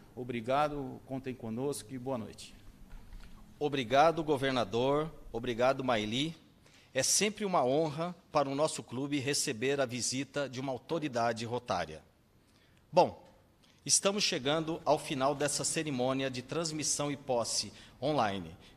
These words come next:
Speaker 2: de Santo André para o mundo, ao vivo e a cores. Gostaria aqui de fazer um registro muito especial. Agradecer imensamente, em nome do Santo André Norte,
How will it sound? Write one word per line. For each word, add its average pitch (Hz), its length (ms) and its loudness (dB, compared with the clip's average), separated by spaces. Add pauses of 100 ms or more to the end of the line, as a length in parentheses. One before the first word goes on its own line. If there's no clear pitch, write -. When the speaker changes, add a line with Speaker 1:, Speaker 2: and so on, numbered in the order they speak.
Speaker 2:
de 113 100 -4
Santo 156 340 2
André 127 380 2 (360)
para 143 200 4
o 127 60 -2
mundo, 170 500 -2 (160)
ao 139 180 2
vivo 170 480 -2 (200)
e 156 80 2
a 160 40 4
cores. 107 640 -2 (460)
Gostaria 185 420 2
aqui 202 220 -2
de 180 100 -6
fazer 160 300 0
um 170 60 -2
registro 156 520 0
muito 156 360 -2
especial. 113 640 0 (480)
Agradecer 151 800 0
imensamente, 170 840 0
em 135 40 -2
nome 131 240 2
do 123 140 -6
Santo 175 320 -4
André 143 220 0
Norte, 120 500 0